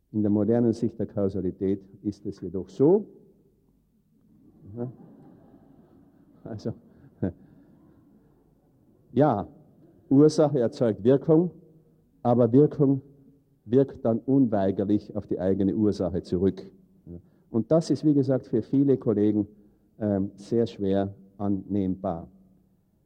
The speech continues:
Dazu kommt dann eben noch auch, dass sich in dem Augenblick, in dem wir beginnen,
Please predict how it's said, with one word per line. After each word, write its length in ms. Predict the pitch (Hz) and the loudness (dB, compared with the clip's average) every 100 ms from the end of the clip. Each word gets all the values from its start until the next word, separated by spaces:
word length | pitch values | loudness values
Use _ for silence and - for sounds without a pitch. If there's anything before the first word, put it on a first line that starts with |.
| _ _ _ _ _ _ _ _ _ _ _ _ - | _ _ _ _ _ _ _ _ _ _ _ _ -8
Dazu 260 | 117 - 196 | -6 0 0
kommt 300 | 175 175 170 | 2 0 2
dann 120 | 165 | 2
eben 240 | 160 156 | 4 6
noch 320 | 147 165 - - | 6 4 0 -2
auch, 440 | 131 160 - - - | 2 2 -2 -16 -8
dass 360 | 139 139 - - | -4 -4 -6 -12
sich 480 | - - 151 - - | -8 2 2 2 -4
in 120 | 139 | -2
dem 240 | 120 147 - | 2 2 2
Augenblick, 460 | 120 143 143 143 139 | 0 0 0 -4 -2
in 100 | 127 | 0
dem 220 | 135 135 | 2 2
wir 80 | 131 | 0
beginnen, 600 | 120 107 135 110 90 | -2 0 0 0 -4